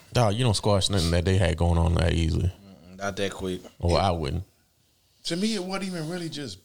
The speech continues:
Speaker 3: beef.
Speaker 1: Nah,
Speaker 3: It's
Speaker 1: they
Speaker 3: just
Speaker 1: had, they had a lot more going on back,
Speaker 3: it, it's just
Speaker 1: backstage, I think,
Speaker 3: pettiness. They both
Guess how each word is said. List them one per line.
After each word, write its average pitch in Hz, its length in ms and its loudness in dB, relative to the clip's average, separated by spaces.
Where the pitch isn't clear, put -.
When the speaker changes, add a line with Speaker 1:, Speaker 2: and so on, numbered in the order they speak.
Speaker 3:
beef. 110 480 -10
Speaker 1:
Nah, 107 80 -2
Speaker 3:
It's 95 60 2
Speaker 1:
they 113 60 4
Speaker 3:
just 127 80 4
Speaker 1:
had, 107 80 -2
they 131 120 0
had 110 120 2
a 95 40 -2
lot 101 200 2
more 87 200 0
going 85 220 0
on 85 180 2
back, 90 200 2
Speaker 3:
it, - 100 -10
it's 180 180 -4
just 151 140 -2
Speaker 1:
backstage, 78 440 0
I 82 100 0
think, 156 160 0
Speaker 3:
pettiness. 113 680 -2
They 120 140 -4
both 127 500 -4